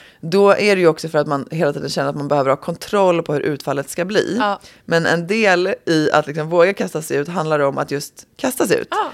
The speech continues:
Speaker 1: Att inte veta vad utfallet
Speaker 2: Nej,
Speaker 1: blir.
Speaker 2: verkligen.
Speaker 1: Och då måste man släppa taget.
Speaker 2: Ja, och det är det du lär dig av.
Speaker 1: Ja, och
Speaker 2: Alltså,
Speaker 1: det är det
Speaker 2: det
Speaker 1: du lär dig av.
Speaker 2: Ja, oavsett om det går bra eller dåligt sen.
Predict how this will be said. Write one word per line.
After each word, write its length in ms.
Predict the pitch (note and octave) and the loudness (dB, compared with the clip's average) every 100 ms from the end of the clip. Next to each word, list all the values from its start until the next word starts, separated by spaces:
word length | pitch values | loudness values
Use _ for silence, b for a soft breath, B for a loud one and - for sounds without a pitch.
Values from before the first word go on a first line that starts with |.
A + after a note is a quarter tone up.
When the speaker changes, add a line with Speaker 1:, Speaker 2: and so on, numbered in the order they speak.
| B | B
Speaker 1:
Att 240 | - F#3 - | 0 2 0
inte 260 | F#3 E3 | -4 -4
veta 800 | D#3+ F3 A#3 F#3+ - _ - G#3+ D#4 | -6 -2 2 2 2 _ 0 0 0
vad 140 | - | 2
utfallet 400 | D#3 - B2+ C3+ | 2 2 -2 -2
Speaker 2:
Nej, 240 | D#4+ D#4+ | -2 0
Speaker 1:
blir. 80 | G#3 G3 | -2 -2
Speaker 2:
verkligen. 500 | B3+ - - B3+ G3 - | -6 -6 -8 -8 -6 0
Speaker 1:
Och 160 | G3 | 0
då 280 | F3 F#3+ A3 | 2 4 4
måste 280 | A3 G#3+ F3 | 2 -4 -4
man 120 | F3 | -4
släppa 220 | E3 E3+ | -6 -4
taget. 280 | - - - | 0 0 2
Speaker 2:
Ja, 360 | D#4+ G#4 F3 D3+ - _ | 2 4 2 -2 -14 _
och 80 | A#3+ | -2
det 60 | B3 | -2
är 60 | |
det 160 | G#3 E4 | 0 -2
du 100 | C4+ | -2
lär 180 | C4 E4+ | -2 -4
dig 100 | - | -2
av. 100 | G#3 | 4
Speaker 1:
Ja, 220 | E3 - _ _ | 4 4 _ _
och 80 | - | -6
Speaker 2:
Alltså, 140 | - | 2
Speaker 1:
det 80 | E3 | 6
är 40 | |
det 20 | E3 | 8
Speaker 2:
det 20 | |
Speaker 1:
du 40 | |
lär 120 | D3+ D3 | 8 2
dig 80 | C#3 | 0
av. 120 | - | 0
Speaker 2:
Ja, 280 | D#4+ D4 - | 2 2 0
oavsett 280 | C4 D4 B3+ | -4 -4 -6
om 40 | |
det 60 | G3+ | -6
går 60 | F#3+ | -2
bra 160 | F#3 | -2
eller 100 | F3+ | -2
dåligt 260 | F3+ G#3 A3+ | -4 -6 -8
sen. 220 | - | -12